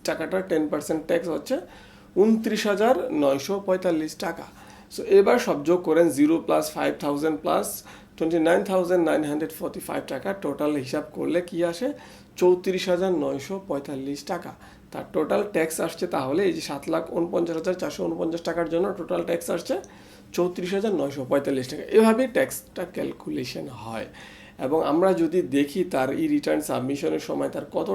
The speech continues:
ট্যাক্স আসছিল, এই যে দেখুন, তার কিন্তু আমাদের টোটাল যে ইনকাম, আহ, ট্যাক্সেবল, আহ, ইনকামটা ছিল চৌত্রিশ, আহ, সাত লক্ষ ঊনপঞ্চাশ হাজার চারশো ঊনপঞ্চাশ টাকা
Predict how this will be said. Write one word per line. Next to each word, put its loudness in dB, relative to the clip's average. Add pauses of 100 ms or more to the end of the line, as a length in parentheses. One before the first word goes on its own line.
ট্যাক্স -4
আসছিল, -4 (600)
এই 4
যে 6
দেখুন, 2
তার 2
কিন্তু 0 (340)
আমাদের 0 (100)
টোটাল 4
যে 4 (100)
ইনকাম, 4
আহ, 0
ট্যাক্সেবল, 2
আহ, 0
ইনকামটা 0
ছিল -2
চৌত্রিশ, -2
আহ, -4
সাত -6
লক্ষ -4
ঊনপঞ্চাশ 0
হাজার -6
চারশো -6
ঊনপঞ্চাশ -2
টাকা -6